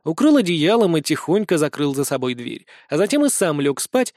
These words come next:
не забыв запереть входную дверь в покое с двух сторон щитами из силы души. В гостиную я вышел первым и, услышав, что из комнаты Алины доносится звук льющейся воды, заказал нам с ней завтрак. «Я вчера тебя не дождалась и уснула.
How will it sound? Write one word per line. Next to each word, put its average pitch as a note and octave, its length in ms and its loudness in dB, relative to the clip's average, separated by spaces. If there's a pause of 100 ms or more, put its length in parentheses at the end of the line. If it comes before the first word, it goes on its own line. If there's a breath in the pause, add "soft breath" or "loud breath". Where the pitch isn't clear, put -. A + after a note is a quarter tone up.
(200)
не D4 140 4
забыв G#3 300 2
запереть D3+ 400 -2
входную C3 440 -4
дверь B2+ 200 -4
в - 100 -14
покое E3 340 2
с C#3 80 -2
двух C#3 200 -6
сторон F#3 380 -2 (200 loud breath)
щитами F3 600 0
из F#3+ 100 -4
силы B2+ 340 -6
души. C#3+ 400 -12 (720)
В C#3 100 -4
гостиную A3+ 580 2
я F3+ 140 4
вышел G3+ 300 2
первым E3+ 500 -2 (200 soft breath)
и, E3 100 0
услышав, G3 420 0
что - 160 0
из G3+ 160 2
комнаты G3+ 380 0
Алины F#3+ 320 4
доносится F3 560 -2
звук E3+ 280 -4
льющейся D#3+ 600 -4
воды, C#3+ 320 -2 (260 soft breath)
заказал A3 480 2
нам B3+ 180 2
с - 80 -4
ней A3 160 0
завтрак. - 600 -6 (800)
«Я A#3+ 160 0
вчера B3 260 2
тебя A#3 180 2
не A3+ 100 2
дождалась A3+ 480 2
и A#3 40 0
уснула. F3+ 440 -4